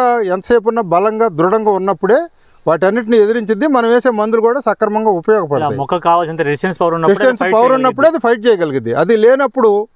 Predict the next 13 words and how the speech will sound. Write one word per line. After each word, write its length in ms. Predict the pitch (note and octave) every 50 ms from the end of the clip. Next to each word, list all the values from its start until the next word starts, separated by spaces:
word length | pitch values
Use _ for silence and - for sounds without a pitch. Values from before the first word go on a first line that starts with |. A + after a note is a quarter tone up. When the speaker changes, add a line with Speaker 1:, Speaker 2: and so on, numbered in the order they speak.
| _ _ _ _ - A#3
Speaker 1:
ఈ 40 |
ఇబ్బంది 400 | A#3 A3 G#3 F#3 F3+ A3+ G#3+ G3+
జరుగుతూ 300 | F#3+ F#3 E3+ E3+ D3+ E3
ఉంది. 220 | C#3+ C3 B2 A2+ A#2+
అందుకని 360 | C#3+ F3+ A3 B3 B3+ C4 C#4
మేము 240 | C4 A#3+ A3+ A3 A3
ఏం 180 | A#3 B3 A#3+
చెప్పామంటే 580 | A3+ A#3+ - A#3+ A3+ A3 G#3 A#3 A3+ G3+ G#3 G#3+ - _ _ _ _ _ -
ఒక 140 | F#3 G3 -
పదిహేను 320 | F#3 F#3 G3+ A3+ A3+ G#3+ G#3+
ఇరవై 200 | G#3 G3+ G3+ F#3
సంవత్సరాల 420 | F#3 G3 G#3 G#3 A3 A3 G#3+ G#3
నాడే, 440 | G#3 G3+ G3+ G3+ G#3 G3 E3+ E3+